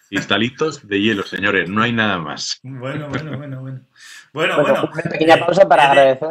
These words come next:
Speaker 3: a
Speaker 2: eso es,
Speaker 3: Juan
Speaker 2: exact-,
Speaker 3: Toronto, que se ha
Speaker 2: exactamente.
Speaker 3: suscrito.
Speaker 2: Eso es, que hemos,
Speaker 3: Muchas gracias por
Speaker 2: pues
Speaker 3: tu
Speaker 2: justamente
Speaker 3: suscripción.
Speaker 2: por medio de tu explicación. Es que no te quería cortar porque estaba superinteresante lo que estabas diciendo.
Speaker 3: Sí, sí.
Speaker 2: Pero queremos
Speaker 3: Sí.
Speaker 2: agradecer eso a,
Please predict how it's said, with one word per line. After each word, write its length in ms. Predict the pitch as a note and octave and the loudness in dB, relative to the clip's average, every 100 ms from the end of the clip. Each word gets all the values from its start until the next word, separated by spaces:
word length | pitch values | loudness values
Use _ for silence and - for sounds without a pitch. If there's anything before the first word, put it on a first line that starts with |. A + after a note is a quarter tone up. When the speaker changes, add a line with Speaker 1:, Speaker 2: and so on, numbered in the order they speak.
| - | 2
Speaker 3:
a 120 | C#3+ | 4
Speaker 2:
eso 180 | D#3 D3 | 4 2
es, 120 | C#3+ C#3 | 4 4
Speaker 3:
Juan 100 | D#3 | 4
Speaker 2:
exact-, 160 | D#3 - | 0 -4
Speaker 3:
Toronto, 120 | D#3 | 2
que 60 | D#3 | 4
se 80 | |
ha 220 | E3 F#3 C#3+ | 6 4 4
Speaker 2:
exactamente. 200 | C#3 D#3 | -2 -2
Speaker 3:
suscrito. 580 | C#3+ B2 - B2 A2+ C#3 | -4 -6 -2 0 4 2
Speaker 2:
Eso 260 | A2+ - | 2 -2
es, 200 | C3+ C3+ | -6 -8
que 80 | - | -8
hemos, 180 | B2+ C#3+ | -4 4
Speaker 3:
Muchas 400 | F3+ G3+ F3+ - | 4 4 2 2
gracias 400 | C#3 C3 E3+ F#3+ | 0 2 4 2
por 80 | - | 4
Speaker 2:
pues 160 | C#3 | 2
Speaker 3:
tu 60 | C3+ | 4
Speaker 2:
justamente 320 | C3 B2 G#2 | -4 -4 0
Speaker 3:
suscripción. 320 | B2 A#2+ B2+ | -2 0 -2
Speaker 2:
por 80 | C3 | -4
medio 300 | C3+ D3+ E3+ | -8 -6 -6
de 200 | D3 C#3+ C#3 | -6 -6 -10
tu 180 | C#3+ | -10
explicación. 600 | C3+ - C3 A#2+ B2+ E3+ C#3 | -12 -12 -10 -10 -8 -8 -8
Es 80 | C3 | -6
que 80 | |
no 80 | D#3+ | -6
te 80 | E3+ | -4
quería 180 | D#3+ D#3 | -4 -4
cortar 260 | D#3 D#3 | -6 -8
porque 140 | D#3+ C#3+ | -10 -14
estaba 260 | C3 C3 C3+ | -14 -12 -12
superinteresante 600 | C#3+ D3 C3 C3 B2+ C3+ | -12 -12 -10 -10 -10 -14
lo 60 | |
que 60 | B2+ | -16
estabas 200 | B2 B2 | -16 -14
diciendo. 280 | B2 D3 A2+ | -12 -12 -14
Speaker 3:
Sí, 140 | _ C3 | _ -18
sí. 100 | - | -4
Speaker 2:
Pero 220 | C3+ C3+ | -2 0
queremos 240 | C3+ C#3+ | -2 -6
Speaker 3:
Sí. 80 | D#3 | -4
Speaker 2:
agradecer 420 | D3+ D3+ C#3 E3 | -4 -2 -4 -6
eso 260 | E3+ D#3+ D#3 | -6 -8 -8
a, 260 | A#2+ A#2 | -10 -12